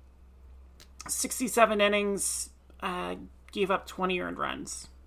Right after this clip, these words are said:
Seventy-two strikeouts, seventeen walks.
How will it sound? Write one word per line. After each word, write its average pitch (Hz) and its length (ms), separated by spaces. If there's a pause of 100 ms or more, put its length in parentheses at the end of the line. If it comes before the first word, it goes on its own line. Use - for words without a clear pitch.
(720)
Seventy-two 233 680
strikeouts, 202 560
seventeen 202 920
walks. - 600